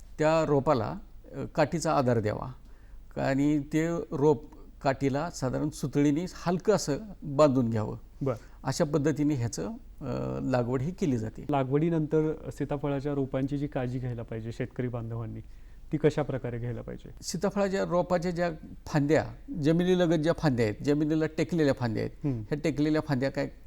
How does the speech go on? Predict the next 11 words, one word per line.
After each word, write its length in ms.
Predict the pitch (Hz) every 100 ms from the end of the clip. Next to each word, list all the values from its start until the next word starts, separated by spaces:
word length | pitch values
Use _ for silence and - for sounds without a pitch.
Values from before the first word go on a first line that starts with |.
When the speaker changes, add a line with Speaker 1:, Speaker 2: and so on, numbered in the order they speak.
| -
Speaker 1:
काढून 280 | 156 147
घ्यायच्या. 300 | 123 107 - 110 - - - -
त्याच्यानंतर 480 | 156 196 185 156 147
कलम 340 | - 190 196
केल्यानंतर 540 | 185 185 175 175 165 175
जे 220 | 156 180 - -
खुंट 280 | - 202 208
रोपाला 420 | 185 180 175 175
जे 120 | 170 -
फुटवे 320 | 208 190 175
येतात, 200 | 127 113